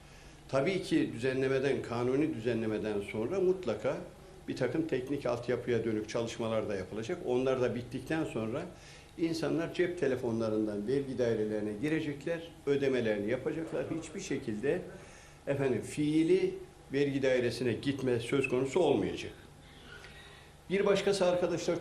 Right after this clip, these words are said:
çok çok önemli bu. Beş bin lirayı aşan usulsüzlükler için de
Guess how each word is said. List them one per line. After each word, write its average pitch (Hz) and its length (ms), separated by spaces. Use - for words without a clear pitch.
çok 190 180
çok 170 180
önemli 127 440
bu. 185 240
Beş 175 320
bin 202 220
lirayı 156 440
aşan 147 540
usulsüzlükler 170 960
için 160 440
de 156 180